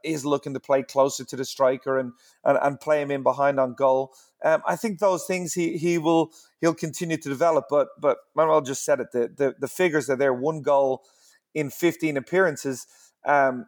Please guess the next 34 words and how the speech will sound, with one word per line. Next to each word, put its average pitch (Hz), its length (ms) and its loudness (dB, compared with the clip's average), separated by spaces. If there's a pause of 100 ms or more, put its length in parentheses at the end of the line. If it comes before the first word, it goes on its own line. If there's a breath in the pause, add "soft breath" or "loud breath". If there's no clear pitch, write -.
(100)
you 143 100 -10
know, 135 140 2
it's - 180 -4
not 170 200 0
that 156 100 2
he's, 139 220 -4
he's 131 260 -10
warranting 143 580 -2
a, - 220 2
a, 131 240 -4
a 143 40 0
move 147 340 -2 (100)
to 135 260 -4
a, 117 200 2
a 131 60 -4
bigger 165 320 0
club, 139 300 -2
but 139 120 2
I 135 100 2
do 180 300 -6
think 139 400 -8 (320 soft breath)
certain 151 360 0
people 156 360 -4
will 135 100 4
look 147 380 0
and 135 120 -6
say, 131 360 0 (320)
"Yes, 160 340 0
his 143 140 -8
goal 156 240 0
scoring 139 340 -2
record 135 320 2
isn't 113 240 -6
high, 135 380 -2